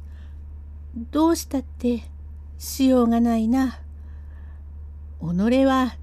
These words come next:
たびたび久米之助のとこへ寄るから悪いのじゃ。何、寄る気でもないんですが、近いから、あの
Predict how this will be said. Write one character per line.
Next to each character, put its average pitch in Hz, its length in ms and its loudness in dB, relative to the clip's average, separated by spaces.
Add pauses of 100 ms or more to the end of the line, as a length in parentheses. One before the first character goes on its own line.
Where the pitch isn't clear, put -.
(120)
た - 120 -12
び 175 140 -2
た 254 120 0
び 269 200 2 (160)
久 - 100 -14
米 220 120 4
之 277 140 6
助 285 220 0
の 294 120 6
と 285 160 -2
こ 269 200 4
へ 185 100 4
寄 175 140 4
る 285 100 0
か - 140 0
ら 190 120 4
悪 170 220 4
い 220 120 4
の 180 120 2
じ - 120 -4
ゃ。 143 140 -6 (1800)
何、 247 400 6 (420)
寄 247 100 2
る 285 120 4
気 294 140 -2
で 339 100 2
も 311 140 2
な 262 160 6
い 320 100 8
ん 302 80 8
で 277 100 6
す 262 140 -6
が、 247 280 2 (720)
近 - 320 -2
い 247 100 2
か 214 160 -2
ら、 180 240 -6 (180)
あ 233 120 0
の 233 380 0